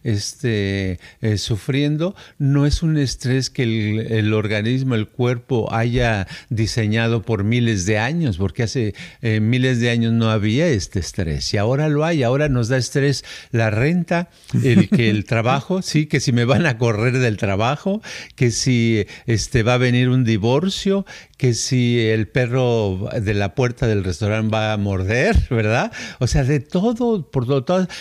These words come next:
Speaker 1: nos pasa eso y no estamos acostumbrados. Entonces, a veces una situación así echa a perder no un, unos minutos, sino días o semanas o meses, ¿verdad? Entonces,
Speaker 2: Ujú.
Speaker 1: lo que pasa que eso tenemos que volver a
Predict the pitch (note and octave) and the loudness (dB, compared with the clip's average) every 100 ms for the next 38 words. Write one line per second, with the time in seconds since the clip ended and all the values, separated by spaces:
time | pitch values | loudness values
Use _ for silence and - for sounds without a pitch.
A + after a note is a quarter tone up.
0 | - B2 B2 - D3 D3+ - D#3+ G3+ - | -2 0 0 0 -2 -2 0 -2 -2 0
1 | D#3+ B2 C3 C#3+ E3+ E3 D#3+ C3+ B2+ D3+ | 0 2 2 0 -2 -2 -2 -4 -4 -4
2 | C#3 G3 F#3 B2+ D#3 D3 D#3 - - - | -2 -2 -2 -2 0 0 0 -4 -12 -6
3 | A#2+ C3+ D3 D#3 - E3+ G3 E3 - - | 0 0 2 0 0 0 0 -2 -8 -8
4 | - C3+ C3+ A#2+ E3 E3+ E3 - F3 F#3 | -4 0 0 0 0 0 0 0 -2 -2
5 | - - D#3 - D#3+ - B2 C#3 D3 D3+ | -4 -6 -4 -2 -2 -2 0 0 0 0
6 | D3+ D3+ D#3+ D3 C#3 - C#3+ C#3+ C#3+ B2 | 0 0 0 0 0 -2 0 2 2 2
7 | C3 F#3+ E3 - A#2 A2+ G#2+ - _ _ | 0 0 -2 0 0 0 -4 -10 _ _
8 | _ - A2+ A#2 F3+ G#3+ F3 F3 - - | _ -4 -2 0 0 2 0 -2 -6 -10
9 | - - - - B2+ G#2+ - G#2+ A#2+ D#3 | -18 -20 -20 -6 -4 -2 -2 0 0 0
10 | E3+ D3+ - G#2+ C3 A3+ - A#2+ F#2 G2 | -2 -4 -2 0 0 0 0 -2 0 0
11 | F#3 A#3 - - C#3 C3 D3+ D3+ D3+ C#3+ | -2 -6 -14 -8 -2 2 2 2 0 -2
12 | D3 D#3 F#3 - A#2+ G#2+ G2+ - C3 B2+ | -4 -4 -4 -4 -4 -2 -2 -2 -2 -2
13 | - C#3 B2 A2 C3 D3 C#3+ - C#3 C3 | -2 -4 -2 -2 0 -2 -4 -4 -2 0
14 | A2 G2 C3 C#3 A2 F2+ D#2 | -2 -2 -2 0 -2 -2 -4